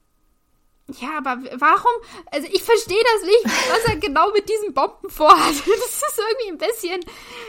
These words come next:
Speaker 1: bisschen unlogisch.
Speaker 2: Ich glaube, es war Plot,
Speaker 1: Aber gut.
Speaker 2: Plot-Device vom Film. Und darauf sollten wir es wahrscheinlich
Speaker 1: Ja.
Speaker 2: beruhen lassen.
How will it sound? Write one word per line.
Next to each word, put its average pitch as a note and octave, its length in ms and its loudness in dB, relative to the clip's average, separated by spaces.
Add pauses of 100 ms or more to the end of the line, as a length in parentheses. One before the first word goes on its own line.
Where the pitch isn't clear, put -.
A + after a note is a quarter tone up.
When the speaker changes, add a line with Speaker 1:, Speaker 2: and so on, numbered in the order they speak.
(260)
Speaker 1:
bisschen D4+ 400 -4
unlogisch. B3+ 540 -2
Speaker 2:
Ich A#3 60 0
glaube, C#4+ 360 4 (160)
es A#3+ 180 -6
war A3+ 160 4
Plot, A3+ 380 -2
Speaker 1:
Aber C#4 280 2
gut. D4 120 -6 (140)
Speaker 2:
Plot-Device G#3 420 -2
vom F#3+ 240 -2
Film. F3+ 580 -4 (240)
Und A3 380 2
darauf G#3 360 4
sollten - 220 0
wir G#3 60 -4
es G3+ 100 -8
wahrscheinlich G3+ 340 -4
Speaker 1:
Ja. A#3+ 120 0
Speaker 2:
beruhen F#3+ 160 0
lassen. F3+ 420 2